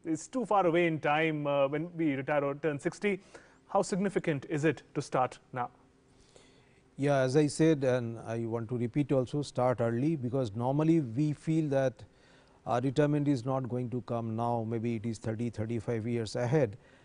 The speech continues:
Speaker 2: and we'll start think, uh, about, uh, the pension at a later point. And as I said, normally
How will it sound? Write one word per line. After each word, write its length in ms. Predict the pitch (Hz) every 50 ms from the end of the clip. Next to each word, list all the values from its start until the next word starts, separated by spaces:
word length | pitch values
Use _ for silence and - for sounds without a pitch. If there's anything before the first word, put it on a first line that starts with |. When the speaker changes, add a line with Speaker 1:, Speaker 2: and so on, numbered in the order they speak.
| _ _
Speaker 2:
and 240 | - 143 151 156 147
we'll 160 | 156 160 156
start 420 | 135 - - 147 135 139 147 135 -
think, 240 | - 143 139 131 - - _ _ -
uh, 440 | 127 131 - - 135 131 127 120 117
about, 400 | 120 123 120 131 131 135 131 110
uh, 180 | 135 131 123 120
the 240 | 110 120 117 117 113
pension 580 | 101 - 131 131 135 - - 165 131 110 104 104 - _ _ _ _
at 140 | - 117 107
a 40 | 120
later 240 | 113 117 104 131 120
point. 440 | 104 - 127 139 120 104 104 107 -
And 320 | 143 127 120 117 113 113 107 98
as 140 | 113 117 123
I 100 | 135 135
said, 320 | 120 - 151 143 123 117
normally 480 | 127 127 131 135 139 139 139 135 127